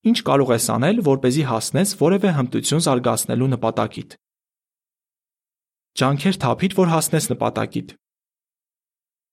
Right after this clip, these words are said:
Ենթադրենք, ցանկանում ես բարելավվել սովորեցնելու գործում։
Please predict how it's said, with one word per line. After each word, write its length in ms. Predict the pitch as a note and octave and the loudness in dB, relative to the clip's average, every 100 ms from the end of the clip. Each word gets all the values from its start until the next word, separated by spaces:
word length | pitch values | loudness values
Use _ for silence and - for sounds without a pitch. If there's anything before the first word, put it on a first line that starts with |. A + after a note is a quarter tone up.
| _ | _
Ենթադրենք, 600 | - D#3+ C#3+ A2+ C#3+ A#3+ - | -2 0 0 0 2 0 -2
ցանկանում 500 | C3+ B2+ B2+ E3 G#3+ | -2 0 2 2 2
ես 80 | |
բարելավվել 640 | F#3 D#3+ F3 F#3 F3+ D#3 A2+ | 2 2 2 2 2 0 0
սովորեցնելու 680 | B2 A#2 A#2 A#2 - A2+ A#2+ | -2 0 0 0 0 -2 0
գործում։ 460 | A#2 A#2 - A#2 | 0 -2 -2 -4